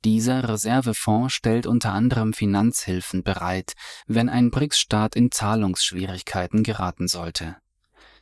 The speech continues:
Zu den weiteren Aufgaben des C R A gehören die Förderung der Zusammenarbeit in der Währungspolitik,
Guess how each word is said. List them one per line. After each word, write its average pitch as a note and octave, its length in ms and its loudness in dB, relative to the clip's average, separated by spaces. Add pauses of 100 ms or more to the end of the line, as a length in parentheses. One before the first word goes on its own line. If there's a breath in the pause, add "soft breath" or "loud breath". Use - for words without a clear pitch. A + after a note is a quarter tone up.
(300 soft breath)
Zu A2+ 200 0
den G2+ 240 4
weiteren F#2+ 420 2
Aufgaben B2 560 2
des - 260 0
C C3 180 2
R A2+ 260 0
A A#2+ 240 2
gehören A#2+ 560 2
die A2 140 0
Förderung A2+ 600 2
der A2 140 0
Zusammenarbeit G#2+ 920 2
in G2+ 140 0
der F2 220 -4
Währungspolitik, A2+ 1040 0